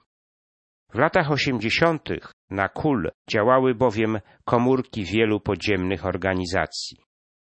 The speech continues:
Wydawano również dziesiątki podziemnych wydawnictw, które były potem kolportowane w całej Polsce, nierzadko sprawdzonymi kanałami kościelnymi. Na lubelską uczelnię przyjeżdżali również wyklęci przez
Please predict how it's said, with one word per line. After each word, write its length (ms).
Wydawano 500
również 360
dziesiątki 640
podziemnych 720
wydawnictw, 880
które 280
były 260
potem 480
kolportowane 880
w 80
całej 360
Polsce, 680
nierzadko 580
sprawdzonymi 800
kanałami 760
kościelnymi. 880
Na 100
lubelską 520
uczelnię 560
przyjeżdżali 760
również 480
wyklęci 640
przez 220